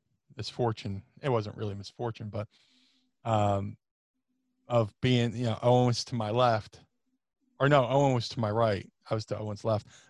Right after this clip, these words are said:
I would sign, and I pass it right to Owen. <laughs> So I would sign my signature, "The Blue Meanie," hand it over,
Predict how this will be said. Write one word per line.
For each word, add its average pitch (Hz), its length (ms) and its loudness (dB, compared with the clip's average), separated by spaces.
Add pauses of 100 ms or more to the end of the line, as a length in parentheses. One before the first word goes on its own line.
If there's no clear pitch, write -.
I 123 60 -6
would 117 140 2
sign, 110 380 -2
and 107 120 -6
I 104 100 -4
pass - 340 -4
it 101 120 -10
right 110 260 -4
to - 180 -6
Owen. 120 520 -2 (100)
<laughs> 214 60 -4 (1300)
So 127 120 0
I 123 160 2
would 143 120 2
sign 127 280 0
my 160 140 4
signature, 120 460 -4
"The 120 240 0
Blue 120 300 -2
Meanie," 120 400 -2
hand 113 300 -6
it 110 80 -2
over, 110 400 -2